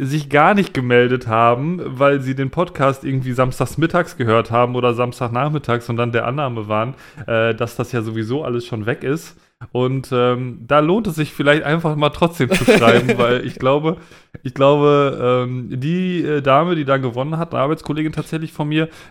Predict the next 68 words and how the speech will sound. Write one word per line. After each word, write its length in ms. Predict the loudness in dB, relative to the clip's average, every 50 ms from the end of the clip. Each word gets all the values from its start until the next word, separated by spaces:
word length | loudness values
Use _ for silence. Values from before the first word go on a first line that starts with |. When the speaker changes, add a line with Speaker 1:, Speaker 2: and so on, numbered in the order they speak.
| -6
Speaker 1:
die 100 | -2 0
hat 120 | 0 2 2
samstagnachmittags 760 | 2 0 2 0 -2 0 0 0 0 0 -2 -2 -4 -6 -4
mir 120 | -4 -2
irgendwann 500 | -2 -2 -2 -4 -4 -6 -4 -4 -4 -4
geschrieben, 440 | -6 -8 -10 -10 -10 -8 -6 -6 -8 -8 -12 -20 -20 _ _ -10
Ja, 380 | -6 -4 -4 -2 -2 -4 -6 -8 _ _ _ _ _ -8
ähm, 380 | -6 -4 -4 -4 -4 -6 -8 -10 _ _ _ _ _ -10
hätte 220 | -8 -8 -6 -6
ich 60 | -6 -4
das 140 | -4 -4
mal 160 | -2 -2 0 0
nachts 360 | 0 -2 -4 -6 -10 -8 -4
gehört, 400 | -4 -2 0 0 0 0 0 -2
dann 140 | -2 -4 -4
hätte 220 | -6 -6 -6 -6
ich 80 | -6 -6
jetzt 160 | -6 -6 -8
sofort 360 | -10 -10 -6 -6 -6 -6 -6
geschrieben 360 | -10 -12 -10 -8 -4 2 4
Speaker 2:
Ja. 260 | 6 6 6 6 4
Speaker 1:
und 120 | 0 -4 -8 -2
<laughs> 60 | 0
dann 120 | 0 2 2
hätte 140 | 2 0
ich 100 | 0 -2
die 80 | -4 -4
Mangas 400 | -2 0 0 2 2 2 0 0
Speaker 2:
Als, 80 | 0 -2
Speaker 1:
gewonnen 280 | -2 0 2 2 4
Speaker 2:
als 80 | 4 4
Speaker 1:
und 60 | 4
Speaker 2:
ob, 60 | 4
Speaker 1:
dann, 80 | 4 2
Speaker 2:
als 120 | 2 4
ob 160 | 2 2 2
die, 60 | 0 0
Speaker 1:
dann 120 | 2 2
hab 80 | 2 2
ich 60 | 2
Speaker 2:
als 40 | 0
Speaker 1:
nur 80 | 0 0
Speaker 2:
ob 60 | 0
Speaker 1:
so 40 | 0
Speaker 2:
die 40 |
Speaker 1:
gesagt 180 | 0 0 0 0
Speaker 2:
Zuhörerinnen 300 | 0 -2 -2 -4 -6 -6
alle 200 | -4 -4 -4 -4 -4
so, 420 | -4 -2 0 0 0 0 0 -2 -2
äh, 400 | -2 0 0 0 -2 -4 -4 -4
samstags 420 | -4 -4 -2 -2 -4 -4 -4 -6
um 80 | -8 -4
null 180 | -2 -2 0 0
Uhr 140 | 0 -2
anfangen, 280 | -2 -4 -8 -10 -10 -10
die 80 | -10 -8
Folge 320 | -6 -4 -4 -4 -4 -8
zu 160 | -10 -8 -6 -4
hören 160 | -4 -4 -4
und 80 | -6
uns 140 | -10 -8 -6
so 60 | -8
um 120 | -8 -6 -6
null 160 | -6 -4 -4
Uhr 100 | -4 -4
dreißig 480 | -2 0 0 0 0 0 0 0 0 0
Speaker 1:
<laughs> 40 |
Speaker 2:
schreiben. 360 | -2 -6 -4 -4 -4 -6 -8